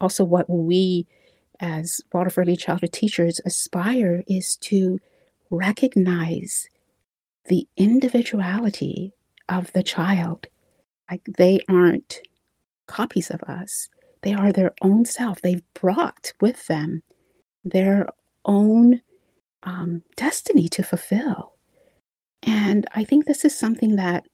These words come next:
the child wants us to recognize. So with each year, you know, each birthday year,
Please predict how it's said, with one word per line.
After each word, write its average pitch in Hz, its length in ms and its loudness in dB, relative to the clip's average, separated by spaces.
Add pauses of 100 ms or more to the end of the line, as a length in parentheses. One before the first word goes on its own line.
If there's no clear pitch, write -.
(600)
the 185 240 -2 (260)
child 202 480 -2
wants 196 460 2
us 190 220 -2
to - 180 -6
recognize. 170 880 -4 (400)
So 202 340 0
with 202 220 4 (200)
each - 560 0
year, 196 800 -2 (440)
you 202 100 0
know, 196 120 -2
each 214 220 0 (100)
birthday 196 500 0
year, 175 600 0